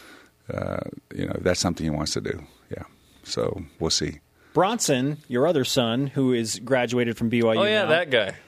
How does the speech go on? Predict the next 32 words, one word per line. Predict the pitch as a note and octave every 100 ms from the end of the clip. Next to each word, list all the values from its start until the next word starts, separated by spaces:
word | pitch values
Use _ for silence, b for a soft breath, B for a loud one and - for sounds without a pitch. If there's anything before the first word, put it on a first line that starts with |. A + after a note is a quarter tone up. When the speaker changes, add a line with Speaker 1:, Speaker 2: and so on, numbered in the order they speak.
| B -
Speaker 2:
is | D#3+
preparing | - F3 E3 D#3+ D#3+
for | D3+ D3+
the | D3+ D3
N | C#3
F | C#3+ C#3
L | C#3+ A#2
draft. | A2+ D3 C3 C3+ C#3
He's | A#2+
at | A2+
the | A#2+
Senior | - C#3+ C3+ A#2+
Bowl, | B2 B2+ C3
and | A2+
according | - B2+ A#2+
to | A2+
multiple | A#2+ - A#2+
reports | A2+ B2 A#2+ -
yesterday, | A#2 A#2 A2+ A#2+ A#2+
he's | A#2+
been | A2 A#2
doing | A2+ A2+
very | G#2 A2+ A#2
well | A2+ A2
in | G#2+
drills, | G#2+ A2 A2 A2 G#2+
and | -
people | A#2+ A#2+
are | A2
high | - A2+ A2
on | G#2+
him. | A2+